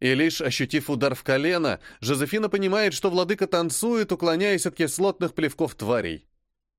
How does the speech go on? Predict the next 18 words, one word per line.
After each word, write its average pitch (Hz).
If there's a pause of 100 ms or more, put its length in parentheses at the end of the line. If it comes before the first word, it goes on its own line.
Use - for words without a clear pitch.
(260)
Француженка 156
валится, 135
схватившись 127
за 101
ногу. 87 (720)
Доспех 139
не 180
пробит, 165 (260)
но 139
ногу 165
нещадно 180
обжигает 156
отдачей. 110 (440)
Всего 247
лишь 262
ушиб, 233
надо 95
вставать. 139